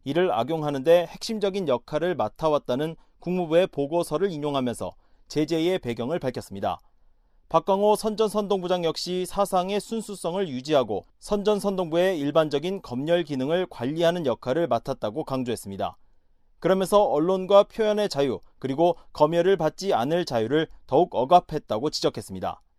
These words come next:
스티븐 무누신 미 재무장관은 이날 제재는 표현의 자유에 대한 미국 정부의 지속적인 지지와 더불어 고질적인 검열과 인권 침해에 대한 반대 입장을 보여준다면서,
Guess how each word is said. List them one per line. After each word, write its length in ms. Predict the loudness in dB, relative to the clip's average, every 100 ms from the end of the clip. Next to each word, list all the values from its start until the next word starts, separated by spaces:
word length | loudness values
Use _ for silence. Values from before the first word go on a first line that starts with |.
| _ _ _ _ -20
스티븐 400 | -8 -2 0 0
무누신 420 | -2 -2 -2 -4
미 140 | -6
재무장관은 720 | -4 -2 0 0 2 0 -2 0
이날 260 | 0 0
제재는 500 | 0 -4 -2 -2 -4
표현의 420 | -4 -2 -2 -2
자유에 360 | 0 0 2 0
대한 360 | 2 0 0 -6
미국 280 | -6 -6
정부의 440 | -4 -4 0 0 0
지속적인 640 | -6 -8 -6 -6 -6 -6
지지와 440 | -8 -10 -2 2 2
더불어 340 | 2 -2 -4 -6 _ _
고질적인 640 | -4 0 0 0 -2 -2 -6
검열과 500 | -4 -2 2 2 0 -6 -12
인권 440 | -6 -4 -2 -2 -2
침해에 340 | -6 -2 0
대한 280 | 0 -2 -4
반대 380 | -6 -6 -4 -4
입장을 340 | -4 -4 -4 -2
보여준다면서, 720 | -2 -2 -2 -4 -4 -6